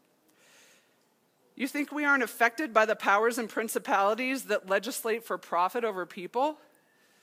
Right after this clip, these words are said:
Or the demon of self-harm and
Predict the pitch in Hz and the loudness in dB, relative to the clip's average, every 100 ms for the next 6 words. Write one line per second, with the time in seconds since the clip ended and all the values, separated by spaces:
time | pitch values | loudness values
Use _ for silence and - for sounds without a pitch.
0 | _ _ _ _ _ _ _ _ _ - | _ _ _ _ _ _ _ _ _ -2
1 | 220 226 202 254 262 247 190 - 240 214 | 0 0 0 -2 0 0 -2 0 0 0
2 | 277 247 247 254 185 | -2 2 2 2 -2